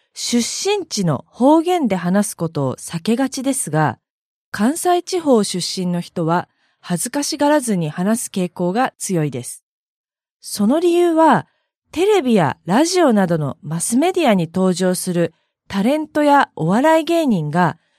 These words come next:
関西弁を積極的に使い出したことが大きく影響したと思われます。関西弁のアクセントは強く、標準語に比べると話す速度も速く聞こえます。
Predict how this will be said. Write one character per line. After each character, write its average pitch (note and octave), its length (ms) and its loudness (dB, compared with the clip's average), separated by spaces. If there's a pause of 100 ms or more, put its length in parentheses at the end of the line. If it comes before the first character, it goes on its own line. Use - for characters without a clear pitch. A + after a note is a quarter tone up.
(300)
関 C#4 260 2
西 E4+ 320 2
弁 E4 300 0
を D4+ 240 2
積 - 320 -4 (120)
極 F4+ 220 -2
的 E4+ 260 -4
に E4+ 240 -6
使 - 300 -4
い D4+ 80 0
出 E4 120 2
し - 80 -6
た C4 100 -6
こ A3 120 -6
と G#3+ 100 -4
が D4 220 2 (160)
大 G#3+ 180 4
き - 140 -8
く - 60 -20
影 F3+ 220 0
響 F3 200 0
し - 100 -8
た F#4 120 -6
と D4+ 120 0
思 E3+ 180 0
わ C#3 80 -2
れ B2+ 100 -6
ま A#2+ 160 -6
す。 - 200 -18 (1120)
関 D#4 320 -2
西 F4+ 320 2
弁 F4 300 0
の E4 180 0
ア D#4 80 -2
ク - 120 -10
セ B3 160 0
ン G3 80 -2
ト E3+ 120 -6
は C3+ 100 -4
強 C4+ 380 -2
く、 D#3 380 -4 (440)
標 D#4 380 2
準 F4+ 280 -4
語 F4 120 -2
に E4+ 120 -6
比 - 60 -20 (200)
べ D4 120 -2
る C#4 100 -8
と D4 260 2 (240)
話 C4 420 0
す - 100 -6
速 A#3+ 240 -4
度 E3 120 -2
も F#3+ 240 2
速 B3 300 -2
く C#4 120 -8
聞 - 160 -12
こ D3+ 140 -4
え C3+ 40 -4
ま C3 160 -6
す。 - 220 -14